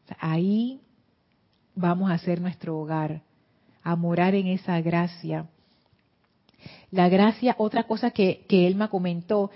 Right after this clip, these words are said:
que la gracia no es algo momentáneo, como les decía, es, yo estoy pensando en esto a largo plazo.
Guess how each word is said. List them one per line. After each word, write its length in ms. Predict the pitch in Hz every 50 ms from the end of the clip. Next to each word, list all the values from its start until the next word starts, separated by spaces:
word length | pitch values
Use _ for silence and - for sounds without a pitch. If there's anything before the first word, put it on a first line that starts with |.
| - - - _
que 140 | - - 220
la 140 | 208 196 190
gracia 440 | 190 196 208 214 226 - - 254 247
no 260 | 220 214 220 220 220
es 180 | 233 240 214 - -
algo 300 | - 208 214 226 226 240
momentáneo, 720 | 226 214 185 175 175 170 175 170 214 214 214 196 185 175 170
como 200 | 185 175 175 175
les 140 | 185 180
decía, 400 | 180 165 165 - - 220 202 - -
es, 180 | - 190 170 - - - - - - - - - - _ _ _ _ _ _ _ _
yo 140 | - 185 226
estoy 200 | 208 - 247 226
pensando 640 | - 247 240 233 233 - - 247 233 240 233 233 233
en 120 | 214 208
esto 260 | 220 214 - - 226 -
a 100 | 185 180
largo 420 | 175 175 175 180 185 180 180 175
plazo. 680 | 170 - - 170 165 160 156 156 - - - 156 156